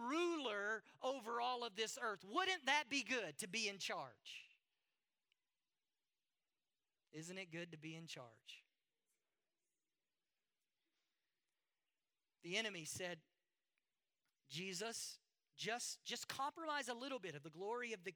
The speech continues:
of the gospel. Just compromise the good news a little bit.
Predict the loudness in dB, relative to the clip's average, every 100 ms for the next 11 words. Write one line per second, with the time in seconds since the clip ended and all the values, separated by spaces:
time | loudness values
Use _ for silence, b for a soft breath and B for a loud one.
0 | -6 -6 -4 -2 -2 -2 -6 -10 -20 _
1 | _ _ _ _ -8 -4 2 2 2 2
2 | 4 2 -2 0 0 0 -2 0 -2 0
3 | -2